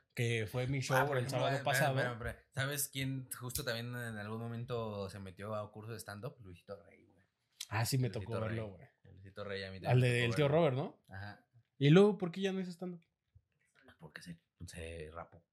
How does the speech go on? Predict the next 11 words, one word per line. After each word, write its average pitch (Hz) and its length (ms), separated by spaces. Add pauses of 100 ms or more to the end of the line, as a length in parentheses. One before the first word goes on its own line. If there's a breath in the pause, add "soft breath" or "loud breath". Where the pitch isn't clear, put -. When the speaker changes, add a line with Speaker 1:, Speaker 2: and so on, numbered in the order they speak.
(180)
Speaker 1:
Se - 120
volvió 101 260
loco. 101 260
Speaker 2:
Se - 60
volvió 95 220
loco, 87 260
güey. 82 160
Ya 98 100
se 107 80
llama 95 240
Ariel. 85 320